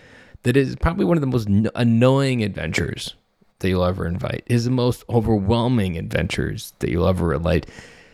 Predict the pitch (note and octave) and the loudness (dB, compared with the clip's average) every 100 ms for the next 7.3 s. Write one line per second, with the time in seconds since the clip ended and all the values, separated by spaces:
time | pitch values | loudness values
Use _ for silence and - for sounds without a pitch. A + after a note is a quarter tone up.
0 | - - B2 A#2+ A2+ A#2 A#2 G#2 G#2+ A#2+ | -16 -4 -2 0 -2 0 0 0 0 0
1 | B2+ C#3+ D3 D3 C#3 C#3 B2+ - - C#3 | 0 2 2 2 0 -2 -4 -4 2 4
2 | C3+ C3+ C3+ A#2+ G2+ F#2+ - - C3+ C#3 | 4 2 0 -2 -4 -4 -4 2 2 2
3 | - - - G#2+ G#2+ C3+ C3 A#2+ A#2 A#2+ | -4 -8 -4 -2 2 0 2 0 0 -2
4 | A#2 G2 G#2+ B2+ B2+ B2+ A#2 G2+ G2 B2+ | 0 0 0 0 0 0 2 0 0 0
5 | - B2 A2+ G#2+ A2+ A2 - - - G2+ | 0 2 2 2 0 -2 -4 -8 -4 -4
6 | G2 A#2+ A#2 A2+ G#2 D#2+ G2 - G#2 A2 | -2 -2 0 0 0 -2 -4 -2 -2 0
7 | G#2 G2+ G#2 | 0 0 0